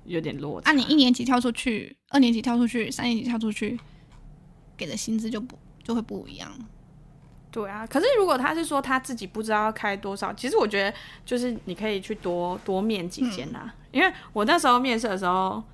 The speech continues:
Speaker 1: 因为我忘记我有没有讲过欸，反正我第一，第一间去面试的时候，就是我那时候也不太知道要怎么开，然后那时候就想说，欸，那我事务所薪资还够活，所以我就用那个薪资多一点点而已吧，多一两千而已，
Speaker 2: 嗯。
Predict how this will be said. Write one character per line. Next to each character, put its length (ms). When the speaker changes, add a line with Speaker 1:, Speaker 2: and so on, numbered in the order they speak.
Speaker 1:
因 40
为 60
我 140
忘 180
记 80
我 100
有 60
没 80
有 60
讲 300
过 200
欸， 160
反 220
正 120
我 120
第 340
一， 120
第 240
一 40
间 260
去 160
面 240
试 180
的 100
时 140
候， 240
就 140
是 160
我 340
那 100
时 60
候 60
也 100
不 100
太 140
知 80
道 80
要 120
怎 120
么 120
开， 320
然 100
后 80
那 120
时 80
候 40
就 140
想 220
说， 140
欸， 180
那 100
我 100
事 140
务 80
所 100
薪 180
资 320
还 220
够 280
活， 280
所 120
以 40
我 100
就 360
用 180
那 80
个 100
薪 300
资 360
多 160
一 60
点 340
点 200
而 80
已 60
吧， 260
多 160
一 120
两 200
千 300
而 120
已， 40
Speaker 2:
嗯。 240